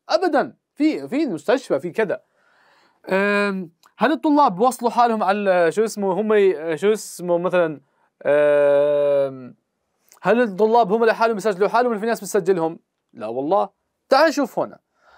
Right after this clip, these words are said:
The ruins معناها الآثار أو التماثيل. تمام؟ مفرد ولا جمع؟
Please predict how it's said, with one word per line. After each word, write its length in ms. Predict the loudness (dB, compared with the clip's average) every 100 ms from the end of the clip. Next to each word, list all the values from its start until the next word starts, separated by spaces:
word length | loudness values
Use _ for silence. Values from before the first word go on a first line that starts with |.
| _ -2
The 140 | 0
ruins 800 | 2 2 2 0 -2 -6 -8 -6
معناها 340 | -2 0 0 -2
الآثار 760 | -2 -4 -2 0 0 0 -2
أو 120 | -2
التماثيل. 880 | -2 -2 0 -2 -2 -2 0 -2 -8 _ _ _ _ _ _ _ _ -6
تمام؟ 480 | -2 0 0 -2 -14 _ _
مفرد 320 | -4 -2 -2 0
ولا 140 | 0
جمع؟ 380 | 0 0 -2